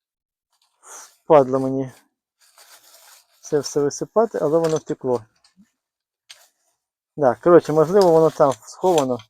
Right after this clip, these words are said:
Бо що у нас по-, виходить? У нас мінус. Я від пає відрізав плюс. Коротше, Гресь його знає, куди воно йшло. А по акуму у нас один і дев'ять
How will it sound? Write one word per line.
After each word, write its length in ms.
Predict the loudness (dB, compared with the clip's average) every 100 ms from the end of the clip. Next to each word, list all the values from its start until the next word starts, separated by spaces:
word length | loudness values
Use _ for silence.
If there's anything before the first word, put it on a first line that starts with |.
| _ _ _ _ _ _ _ _ _ _ -18
Бо 180 | -10 -8
що 180 | -4 -4
у 60 |
нас 160 | -4 -8
по-, 260 | -8 -8
виходить? 600 | -8 -14 -12 -12 -12 -14
У 40 | -10
нас 280 | -8 -8 -10
мінус. 640 | -10 -8 -8 -10 -16 _ _ _ _ _ _ _ _ _ _ _ _
Я 220 | -14 -10
від 200 | -12 _
пає 220 | -10 -8
відрізав 500 | -8 -10 -10 -10 -12
плюс. 420 | -14 -16 -16 -20 _ _ _ _ _ _ _ _ _ _ _ _ _ _ _ _
Коротше, 300 | -10 -10 -12
Гресь 300 | -8 -8 -8
його 140 | -16 -10
знає, 360 | -6 -4 -4 -8 _ _ _ _ _ _ _
куди 260 | -16 -10 -8
воно 180 | -8 -10
йшло. 340 | -8 -6 -6 _ -20 _ _ _ _ _ _ _ _ _ _ _ _ _ _ _ _ _ _ _ _ -12
А 140 | -12
по 160 | -6 -4
акуму 560 | -4 -4 -2 0 0
у 340 | -2 -2 -8 -6
нас 1120 | -8 -6 -6 -4 -4 -4 -4 -4 -4 -6 -10
один 460 | -10 -8 -8 -8 -10
і 40 |
дев'ять 440 | -8 -6 -6 -8